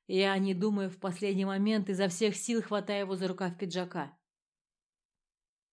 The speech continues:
«Лика, не сейчас!» начинает он, оборачиваясь, но уже поздно.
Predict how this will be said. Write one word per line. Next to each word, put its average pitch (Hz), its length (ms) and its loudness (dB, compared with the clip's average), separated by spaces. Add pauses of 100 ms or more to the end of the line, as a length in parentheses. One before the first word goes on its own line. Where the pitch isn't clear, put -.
(300)
«Лика, 208 460 2
не 196 140 6
сейчас!» 220 760 0 (420)
начинает 202 480 2
он, 196 120 0
оборачиваясь, 190 760 0
но 196 240 2
уже 190 220 0
поздно. 170 600 -4